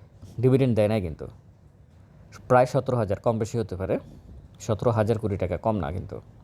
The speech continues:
এরপর আসেন আরেকটা ঘটনা এখন ঘটতেছে, সেটা হচ্ছে পাঁচটা ব্যাংকে মার্জ করে ফেলছে সরকার, যে কোনো মুহূর্তে, মানে, কার্যক্রম শুরু করবে। এখানে অনেকগুলো লোকের চাকরি যাবে।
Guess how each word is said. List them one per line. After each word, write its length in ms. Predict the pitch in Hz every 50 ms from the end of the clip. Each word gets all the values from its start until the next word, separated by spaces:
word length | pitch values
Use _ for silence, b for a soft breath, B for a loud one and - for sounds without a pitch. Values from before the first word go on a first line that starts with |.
| - - B B B B B B B B B B -
এরপর 260 | 123 127 123 156 143
আসেন 200 | 139 - 165 135
আরেকটা 300 | 117 117 127 - - 117
ঘটনা 360 | 123 123 120 113 113 113 110
এখন 220 | 104 117 117 110
ঘটতেছে, 380 | 104 107 95 - 98 95 - 123
সেটা 180 | 120 - 113 113
হচ্ছে 260 | - - - 135 - B B B B B B B B B
পাঁচটা 320 | - 123 120 - - - 139
ব্যাংকে 340 | 120 131 123 117 110 131 127
মার্জ 360 | 117 107 107 107 107 - -
করে 160 | - 101 98
ফেলছে 380 | 95 - 87 90 - - 208 254 - - - - - - -
সরকার, 260 | 113 98 - 107 101 - - - - 113 113
যে 140 | 117 139 143
কোনো 160 | 143 139 135
মুহূর্তে, 520 | 135 135 131 120 - 139 131 127 123 - - -
মানে, 200 | 73 107 110 -
কার্যক্রম 360 | - 120 107 104 107 110 107
শুরু 240 | 95 - 110 98 95
করবে। 280 | 95 92 90 101 147 226 - - - - - - - - - B B B B B B B B B -
এখানে 260 | 127 131 131 156 151
অনেকগুলো 320 | 156 147 143 127 135 135 143
লোকের 200 | 139 131 127 131
চাকরি 320 | - 147 143 - 120 110
যাবে। 240 | 95 95 85 82 78